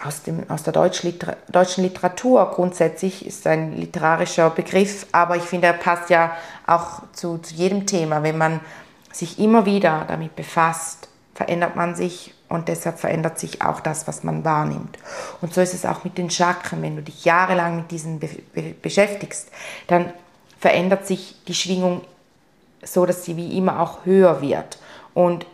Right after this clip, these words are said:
wenn ich zum Beispiel das Gefühl habe, bei mir ist ein Chakra blockiert,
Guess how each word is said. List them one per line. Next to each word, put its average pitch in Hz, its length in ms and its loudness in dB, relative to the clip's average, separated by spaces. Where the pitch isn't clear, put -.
wenn 175 220 2
ich 226 220 -2
zum 185 100 -4
Beispiel 175 200 -2
das 170 160 -8
Gefühl 190 340 -2
habe, 170 160 0
bei 160 160 0
mir 170 260 0
ist - 160 -10
ein 170 60 -6
Chakra 170 360 -4
blockiert, - 1080 2